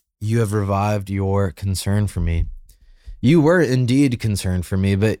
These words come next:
you had no opportunity. Not that I am speaking of being in need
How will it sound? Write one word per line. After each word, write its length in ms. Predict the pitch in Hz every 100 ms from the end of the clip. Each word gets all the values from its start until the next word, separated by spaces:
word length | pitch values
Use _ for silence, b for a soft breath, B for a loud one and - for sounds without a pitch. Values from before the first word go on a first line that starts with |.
| -
you 160 | 117
had 160 | 120 127
no 140 | 127
opportunity. 640 | 131 123 120 151 107 85 - _ -
Not 420 | 113 151 165 117
that 160 | 120 123
I 80 | 113
am 140 | 101
speaking 680 | - - 131 120 107 92 95
of 180 | 101 95
being 240 | 107 113
in 140 | 92 85
need 340 | 98 82 -